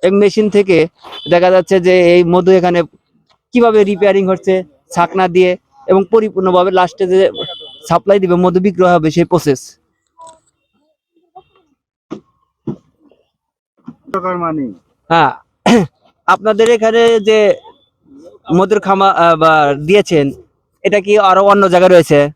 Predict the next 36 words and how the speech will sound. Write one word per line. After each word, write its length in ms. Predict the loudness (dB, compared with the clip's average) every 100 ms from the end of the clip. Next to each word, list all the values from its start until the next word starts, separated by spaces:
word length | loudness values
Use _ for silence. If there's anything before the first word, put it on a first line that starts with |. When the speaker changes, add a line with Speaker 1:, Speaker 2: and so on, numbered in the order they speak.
| _ -20 -20 _ -20 -18 -6
Speaker 2:
আরো 220 | -2 -2 0
পাঙ্গাসি 420 | 0 0 0 0
ওইদিকে 320 | 0 2 0
আছে। 240 | 0 -2 -12 -14 _ _ _ _ _ _ _ _ _ _ _ -4
Speaker 1:
তো 80 | -4
সারা 280 | 0 0 2
বছরই 320 | 0 0 0
কি 80 | 0
আপনারা 280 | 2 2
এইভাবে 360 | 2 4 2 2 0 _ _ _ _
এই 280 | 0 2 2
মধু 220 | 2 0
চাষ 240 | 0 0 0
করে 100 | 0
থাকেন? 380 | 0 -4 -8 -12
Speaker 2:
সারা 300 | -6 -2 0
বছরই 380 | -2 -2 0
আমরা 260 | 0 2 2 0 -4 -8
বিভিন্ন 380 | 0 2 4 4 2
জেলায় 280 | 2 2 2
যায় 240 | 0 0
থাকি, 360 | -2 -8 -10 -18 _ _ -6
যে 140 | -2
দেশে 300 | 0 -2 -2
যে 180 | -2 -2
ফুল, 240 | -2 -4 -4 -4
সেই 180 | -6
ফুলেই 360 | -4 -6 -4 -4
যাই। 180 | -6 -10 _ _ _ _ _ _ _ -14
Speaker 1:
আচ্ছা, 340 | -12 -12 -18 -20 _ -14
আপনারা 240 | -6 -6
কি 200 | -4 -6
কি 140 | -4 -2
ফুলের 340 | -2 -2 0
মধু 380 | -2 0 0 0
চাষ 360 | 0 -2 -4